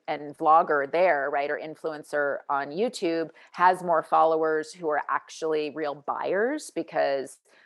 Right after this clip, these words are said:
when they say, "Look at this cool makeup I just put on," or, "I just swaddled my baby," or, "Look at this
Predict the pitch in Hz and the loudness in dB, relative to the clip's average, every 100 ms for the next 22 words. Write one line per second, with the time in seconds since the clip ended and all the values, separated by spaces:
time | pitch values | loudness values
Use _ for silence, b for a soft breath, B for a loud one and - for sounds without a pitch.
0 | - 156 180 180 175 175 180 180 170 165 | -8 2 6 6 6 4 4 6 6 4
1 | 175 165 - - 160 156 170 196 165 160 | -2 -4 -6 -6 -6 -4 -4 -2 -2 -2
2 | 151 147 - _ 165 151 147 147 151 127 | -2 -6 -8 _ -4 -2 0 0 -2 -2
3 | 151 151 - 160 160 160 - 160 156 151 | 0 0 0 0 -2 -4 0 2 2 -2
4 | 160 147 160 170 160 156 143 147 165 165 | -4 -2 -2 -2 -4 -4 -2 -4 -4 -6
5 | - 160 | -6 -8